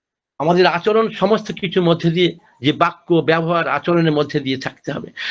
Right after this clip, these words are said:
তবেই আমার ধর্ম ধর্ম। মানে যে ধর্মের মধ্যে দিয়ে একটা মানুষকে যদি আপন না করতে পারি,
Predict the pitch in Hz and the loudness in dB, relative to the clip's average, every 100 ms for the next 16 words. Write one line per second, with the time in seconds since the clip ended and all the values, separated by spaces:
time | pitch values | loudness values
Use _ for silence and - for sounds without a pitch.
0 | - 208 226 262 240 226 160 214 240 190 | 0 0 4 2 2 0 -2 -2 -2 -2
1 | 185 226 240 262 294 _ _ - 233 175 | -2 -2 -2 -4 -8 _ _ -2 0 2
2 | 147 202 240 240 190 220 220 - 220 185 | 0 0 -2 -6 -4 -2 0 0 -2 -2
3 | 226 226 226 214 208 196 240 226 214 214 | -2 -2 -4 0 0 0 -2 -2 -2 -4
4 | 220 196 190 | -4 -2 -2